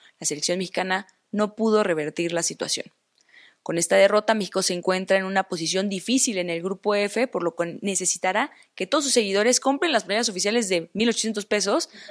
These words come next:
además de buenos resultados en sus próximos partidos contra Venezuela y Nueva Zelanda. En Colombia, la ministra del Deporte, Astrid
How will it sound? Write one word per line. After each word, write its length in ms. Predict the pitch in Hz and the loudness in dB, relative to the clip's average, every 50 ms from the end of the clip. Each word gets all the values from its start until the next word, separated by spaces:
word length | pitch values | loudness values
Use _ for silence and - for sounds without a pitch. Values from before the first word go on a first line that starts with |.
| - - | -10 -4
además 260 | 139 156 175 196 208 | -2 0 2 2 2
de 60 | 226 | 4
buenos 200 | 240 240 240 240 | 4 4 4 2
resultados 600 | 220 208 - 185 175 - - 196 202 220 226 208 | 2 0 -2 -2 0 2 4 4 6 4 2 0
en 100 | 185 175 170 | -2 -4 -2
sus 220 | 170 170 170 - | -2 -4 -4 -4
próximos 400 | - 190 196 196 220 208 196 190 | -2 -2 -2 -2 -2 -2 -4 -4
partidos 460 | - 175 - - 208 208 214 214 - | -4 -6 -4 -4 -2 -2 -2 -2 -2
contra 200 | - 170 - 175 | -4 -6 -4 -4
Venezuela 480 | 180 202 214 220 233 233 240 254 262 - _ _ _ _ _ _ _ _ - | -4 -4 -2 -2 0 0 0 0 -2 -4 _ _ _ _ _ _ _ _ -2
y 160 | 247 240 226 | 0 0 0
Nueva 240 | 185 156 160 180 - | 0 -2 -2 -2 -2
Zelanda. 340 | 208 208 190 - - - - _ _ _ _ _ _ _ _ _ _ _ _ _ _ _ _ _ _ _ _ - - _ _ _ - - - - - - - - _ _ - | -2 -2 -4 -6 -6 -10 -20 _ _ _ _ _ _ _ _ _ _ _ _ _ _ _ _ _ _ _ _ -20 -20 _ _ _ -20 -20 -20 -20 -20 -20 -20 -20 _ _ -6
En 120 | 214 208 | -4 -2
Colombia, 640 | 208 220 226 254 294 349 330 277 226 185 185 214 262 | 2 2 4 6 6 4 4 2 2 2 2 2 2
la 160 | 285 214 180 | 2 0 0
ministra 400 | 180 180 185 196 196 - - 208 | 0 -2 -4 -4 -2 2 2 2
del 120 | 196 185 | 2 2
Deporte, 600 | 175 170 - 196 196 190 190 - 175 190 - - - | 0 -2 2 2 2 2 2 0 -2 -2 -2 -4 -4
Astrid 320 | 180 180 - - 202 190 | -4 -4 -2 -4 -4 -6